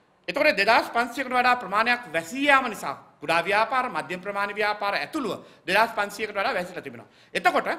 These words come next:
ඒ වැසී යන ව්‍යාපාර හරහා රැකියා අවස්ථාවල් ලක්ෂ හයත්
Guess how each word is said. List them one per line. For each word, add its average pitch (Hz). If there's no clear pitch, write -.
ඒ 247
වැසී 302
යන 285
ව්‍යාපාර 247
හරහා 226
රැකියා 269
අවස්ථාවල් 247
ලක්ෂ 220
හයත් 208